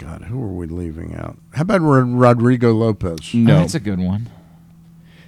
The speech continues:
Speaker 2: This is probably the hardest name on the list, if I, <laughs> if I'm being
Speaker 1: What,
Speaker 2: honest.
Speaker 1: this pitcher?
Speaker 2: Yeah, th-, this guy. And there's another pitcher on here as well that is a pretty easy one.
Speaker 3: Uh, still two more pitchers that are on this
Speaker 2: Yes,
Speaker 3: list.
Speaker 2: sir. Yep.
Speaker 3: Jesus
Speaker 1: This is
Speaker 3: Christ.
Speaker 1: two thousand to two thousand ten.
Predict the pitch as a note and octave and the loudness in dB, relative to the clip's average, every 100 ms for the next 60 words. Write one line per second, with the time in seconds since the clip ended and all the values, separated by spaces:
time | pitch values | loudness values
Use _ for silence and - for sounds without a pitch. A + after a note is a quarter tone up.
0 | - G#3 C4+ G#3 F3+ E3+ C#3 B2 G#2 G2+ | 2 2 2 -2 4 6 6 6 4 0
1 | F#2 F2+ D#2 A1 - G2+ - B2 - G3 | -4 -4 -8 -10 -12 -10 -2 4 6 8
2 | F#3 C#3 B2+ C3+ - B2+ - G2 C#3 E3 | 6 6 6 6 6 2 2 4 4 4
3 | D3+ B2+ - C3+ C3 A2 A2 G#2+ B2+ - | 2 2 4 8 10 8 6 4 2 4
4 | A2 G2+ C3 D#3 G#3+ A3+ D3 C3 A2+ G#2 | 2 4 4 4 4 4 4 2 0 0
5 | F#2+ E2+ F#2+ C2+ A1+ - G2+ G2+ - A#2+ | -2 -2 -4 -4 -10 -6 -2 -2 -2 -2
6 | A2 F#2 G#2 D#2 D2+ C#2 - - _ - | -2 -4 -6 -8 -10 -14 -18 -20 _ -20
7 | - - - - - E3 - - A#3+ A#3 | -16 -14 -12 -12 2 2 4 6 8 8
8 | B2+ - F2+ C2+ D#2+ D2+ E2 E2+ E2 A2 | 6 2 -6 -6 -4 -4 -2 -2 0 0
9 | - F2+ F2 A#2+ A#2+ G3+ B3 A#3 - - | 0 -4 -6 -4 -2 -2 -4 -4 -8 -16
10 | - - - B2+ G#3+ B2 - - E3+ D#3+ | -20 -20 -16 -10 -6 -6 -8 -8 -6 -4
11 | D#3+ D3 D3 B2+ C3 A#2 - C#3+ B2 B2+ | 0 0 0 0 0 -2 -4 -4 -2 -4
12 | A#2 A2 G2 - B2 G2+ C2 | -2 -4 -6 -8 -6 -6 -8